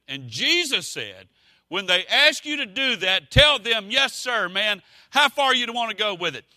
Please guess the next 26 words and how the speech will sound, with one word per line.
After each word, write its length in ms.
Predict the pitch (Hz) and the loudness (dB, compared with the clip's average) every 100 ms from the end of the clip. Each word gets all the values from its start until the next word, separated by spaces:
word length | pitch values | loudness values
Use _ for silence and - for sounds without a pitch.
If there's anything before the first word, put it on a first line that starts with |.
| _ | _
And 140 | 190 | -4
when 100 | 220 | -4
you 80 | 208 | -4
get 220 | 190 302 | -2 -2
there, 180 | 285 269 | 2 0
say, 180 | 240 247 | 2 2
'Are 20 | |
you 200 | 240 277 | 2 -4
sure 240 | - 294 | -4 -6
this 200 | 262 269 | -4 -4
is 100 | 240 | -6
where 140 | 226 269 | 0 0
you 120 | 254 | 0
want 160 | 262 240 | -4 -8
to 60 | |
stop? 300 | - 262 240 | -4 -2 0
I'm 160 | 226 277 | 0 0
willing 220 | 269 233 | -4 -4
to 60 | 208 | 0
go 120 | 233 | 0
on 120 | 220 | 0
down 180 | 220 208 | -2 -2
the 60 | |
street 320 | 170 226 269 175 | -6 -6 -6 -6
with 200 | 175 | -10
you.'" 120 | 180 | -10